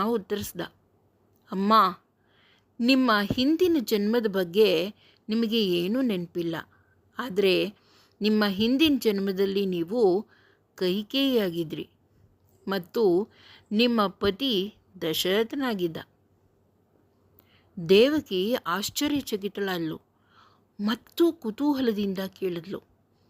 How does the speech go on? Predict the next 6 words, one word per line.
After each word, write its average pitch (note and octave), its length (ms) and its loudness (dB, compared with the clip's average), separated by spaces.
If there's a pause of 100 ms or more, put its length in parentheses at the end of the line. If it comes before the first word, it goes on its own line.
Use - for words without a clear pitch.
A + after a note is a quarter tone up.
(280)
"ಹಾಗಾದ್ರೆ A#3 800 2 (320)
ಈಗ D4+ 260 2
ಕೌಸಲ್ಯ C4 800 2
ಯಾರು?" G3 480 0 (300)
ಅಂತ. F3+ 220 -10 (1300)
ಶ್ರೀಕೃಷ್ಣ A3+ 680 0